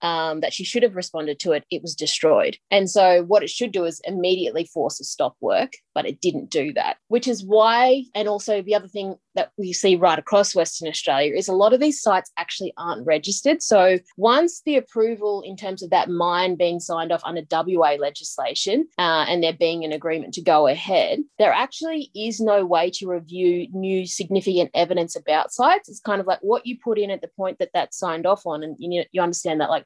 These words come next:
since they did that sign off on the orig-, original proposal of the mine, they'd found this hair belt that had directly, six thousand years old, that directly linked D N A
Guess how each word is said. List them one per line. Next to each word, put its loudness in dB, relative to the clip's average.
since 2
they 6
did -2
that 2
sign -2
off -4
on -2
the -4
orig-, -2
original -4
proposal 0
of -2
the -6
mine, -2
they'd 4
found 0
this -4
hair 2
belt 0
that 0
had -8
directly, -4
six -8
thousand 6
years 2
old, 4
that -2
directly 0
linked -4
D -2
N -2
A -2